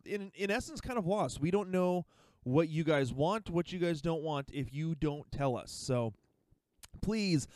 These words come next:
let us know what you think of the show. Uh, also, if you could, uh, as well share out these episodes, we would greatly appreciate that, uh, with, uh, your friends and family and those who you think could benefit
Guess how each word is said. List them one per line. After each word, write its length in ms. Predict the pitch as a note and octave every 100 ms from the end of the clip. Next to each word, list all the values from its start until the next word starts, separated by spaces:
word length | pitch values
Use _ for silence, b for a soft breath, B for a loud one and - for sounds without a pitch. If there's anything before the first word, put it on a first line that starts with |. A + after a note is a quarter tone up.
| B -
let 160 | E3+
us 80 | D#3+
know 80 | F#3
what 120 | E3+
you 40 | -
think 160 | F3
of 40 | E3+
the 60 |
show. 420 | D#3 F3 D#3+ E3 - b b -
Uh, 220 | D3 D3+ -
also, 640 | A3 C4+ - G3+ G3 B3+
if 260 | - - -
you 140 | F#3
could, 500 | - F3+ F3 F3 D#3 -
uh, 320 | D#3 D3+ D3+ - _ D#3+
as 140 | D#3+
well 160 | F3 E3+
share 560 | - - A3 A3+ A3 -
out 340 | E3+ F3+ F3+ -
these 280 | D3 D3+ C3
episodes, 580 | C#3+ - C3+ D3 C3+ C3
we 80 | C#3
would 140 | C3+
greatly 260 | C3+ A#2+ C3+
appreciate 440 | - C3 C3+ B2+
that, 200 | C3+ B2 - b b b
uh, 160 | B2+ B2
with, 260 | C#3+ C#3+
uh, 120 | C#3+ C3+
your 260 | C3+ C3
friends 340 | - G3 G3+ F3+
and 140 | E3+
family 400 | F3 D#3+ D#3+ D#3+
and 180 | D3 C#3+
those 300 | D3 D3 -
who 80 | D3
you 220 | C#3 D3
think 300 | - C#3 -
could 260 | D3 C3+
benefit 420 | B2 C3+ B2+ C#3